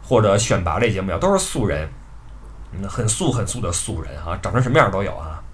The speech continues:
包括什么很多很离谱的那种素人节目。但是在咱们这儿都是那些明星参与的，所以这我会发现咱们也不知道是中国文化里面还是东方文化里面对明星会特别的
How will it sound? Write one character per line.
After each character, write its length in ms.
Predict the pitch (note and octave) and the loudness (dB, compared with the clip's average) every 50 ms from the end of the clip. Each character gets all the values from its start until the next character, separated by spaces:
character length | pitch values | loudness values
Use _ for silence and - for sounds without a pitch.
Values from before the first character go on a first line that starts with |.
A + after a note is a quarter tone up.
| - - | -2 2
包 140 | A#2 A#2 | 4 4
括 180 | A2+ A2+ A#2+ A2 | 4 4 4 2
什 140 | G#2 A2+ A2 | 2 2 2
么 140 | A2 A2+ G#2+ | 2 2 2
很 240 | G#2 - A2 G2 | 2 0 -2 0
多 120 | G#2 D#3+ G3 | 2 4 4
很 160 | F#3+ D3 G#2+ | 4 4 2
离 140 | G2+ B2+ F#3+ | 2 2 0
谱 220 | F#3+ - - - | 0 2 2 2
的 120 | - G2 G#2 | 4 4 0
那 40 | G#2+ | 0
种 140 | G2+ D#2 F#2 | -2 -2 -2
素 240 | - - - C3+ F#2+ | -4 -6 -6 -6 -4
人 140 | E2 F#2+ F#2+ | -4 -4 -6
节 160 | D#2+ D#2 F2+ | -6 -6 -8
目。 100 | - - - - - - - - - - | -8 -8 -10 -10 -12 -12 -12 -12 0 4
但 120 | - F#3+ | 6 6
是 80 | F3+ E3+ | 8 8
在 40 | C3+ | 8
咱 80 | C3 | 6
们 120 | C#3 D#3+ E3+ | 6 8 6
这 40 | |
儿 60 | D#3+ B2 | 6 6
都 100 | C#3+ D#3 | 6 4
是 60 | D3+ | 2
那 60 | D3+ | 2
些 60 | D#3 D3 | 2 2
明 180 | B2+ B2+ - | 2 2 2
星 160 | D3 D#3 D#3 | 2 0 0
参 220 | C#3+ C3+ B2 G#2+ G#2+ | 2 2 2 2 2
与 100 | G2+ - | 0 -2
的， 180 | - - - - - - - - | -6 -10 -12 -12 -12 -12 -10 -2
所 140 | - G3 A3 | 2 4 4
以 60 | B3 | 6
这 120 | B3 B3+ G3+ | 4 4 2
我 120 | C#3+ C3 B2 | 4 4 4
会 140 | B2 D3+ D#3 | 4 4 2
发 160 | D#3+ A3 A3+ | 2 0 0
现 240 | A3+ F3 D3 C3 C3 | 2 2 2 0 2
咱 180 | A#2+ C3+ E3+ | 2 2 4
们 300 | G#3+ A3+ F3+ D#3 C3 A2 F#2+ G#2 A2 - - - - - - | 4 4 2 2 2 0 -2 -4 -6 -6 -8 -10 -10 -6 -2
也 140 | C3 B2 | 0 0
不 100 | B2 A#2+ | 2 2
知 60 | F3+ G#3 | 4 4
道 140 | A3 F#3 | 4 4
是 120 | D#3 C#3+ B2+ | 4 2 0
中 300 | B2+ B2+ - B3 C4+ C4+ | -2 -2 -2 0 0 2
国 200 | A3 C#3+ A#2+ A#2 | 2 4 4 4
文 180 | A2 G#2 G#2 A#2+ | 4 2 0 0
化 180 | C3 C#3 B2 | 2 2 2
里 80 | A2+ A2 | 2 2
面 140 | G2 F#2 E2+ | 0 -2 -2
还 100 | A2 A#2+ | -2 -2
是 80 | B2 B2 | -2 -2
东 300 | A#2+ - G#3+ G#3+ G#3 F#3 | -2 0 0 2 2 4
方 160 | F3 F3 D#3 | 4 4 4
文 140 | C3 A2 A2+ | 4 4 2
化 160 | A#2+ A#2+ G#2 | 2 2 0
里 100 | G2+ G2 | 0 0
面 220 | E2 D2+ E2 G#2 | -4 -4 -4 -4
对 140 | G#2+ E3 D3 | -2 0 0
明 340 | A#2+ A2+ A#2+ C3 G3 G#3+ A3+ | 2 2 2 2 2 0 0
星 340 | G#3 G3 G#3+ A3+ G#3+ G#3 G#3 | 0 0 0 0 2 2 2
会 200 | G3 E3+ C3+ A#2+ | 2 2 2 2
特 180 | B2 - E3 | 2 0 2
别 140 | C3+ C3+ D#3 | 2 2 4
的 260 | E3+ D3+ C#3 B2 B2 | 4 6 6 4 2